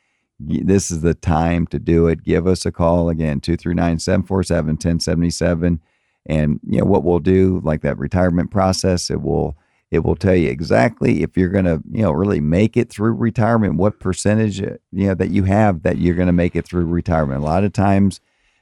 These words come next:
people, that's their biggest concern is, "Do I have enough money to retire? Do I have enough to retire?"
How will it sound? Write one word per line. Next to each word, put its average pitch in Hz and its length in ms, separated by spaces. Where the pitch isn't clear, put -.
people, 87 500
that's 85 280
their 87 120
biggest 90 420
concern 90 520
is, 78 220
"Do 85 220
I 85 100
have 87 260
enough 85 300
money 78 260
to 67 160
retire? 65 640
Do 69 120
I 73 60
have 92 200
enough 101 240
to 95 80
retire?" 90 600